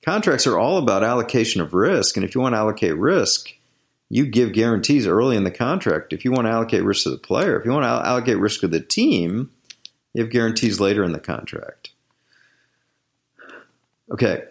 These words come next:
that's a quick primer. Salary Cap one oh one, Contracts one oh one, my soapbox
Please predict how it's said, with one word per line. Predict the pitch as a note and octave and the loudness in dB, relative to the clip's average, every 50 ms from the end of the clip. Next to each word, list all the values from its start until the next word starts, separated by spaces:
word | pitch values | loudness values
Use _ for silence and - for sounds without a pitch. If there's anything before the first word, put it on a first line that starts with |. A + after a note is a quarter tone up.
| _ _ _ - | _ _ _ -2
that's | A2+ A#2 B2+ C3+ - | 0 0 0 0 -2
a | D3 | -2
quick | - - D3+ C#3 - - | 0 0 0 0 0 -2
primer. | - D3 C3 B2+ C3+ D3 D#3 E3 | -2 0 0 2 2 2 0 0
Salary | D#3+ - - D3 B2+ B2 B2+ A#2+ | 0 2 2 2 2 2 0 0
Cap | - C3+ A#2+ A#2+ - | 0 0 0 0 0
one | B2+ A#2+ A2+ | 0 2 2
oh | A2+ A2 | 2 2
one, | A2+ A#2 B2 C#3 C#3+ | 2 2 2 0 -2
Contracts | - - C3+ A#2+ A2+ A2+ - A2+ G#2 - - | -2 -2 -2 -2 0 0 0 -2 -2 0 -2
one | A2+ G#2+ G#2+ | -2 0 0
oh | G2+ | 0
one, | G2 G#2 A2 A#2 B2+ C#3 C3 | 2 2 2 0 0 0 0
my | A2+ G#2 G#2 | 0 0 0
soapbox | G#2 - - - A2+ G#2+ A2 - B2 B2 C3+ D3 - - - - - - | 0 0 2 2 0 0 0 0 0 0 0 -2 0 0 0 0 -2 -6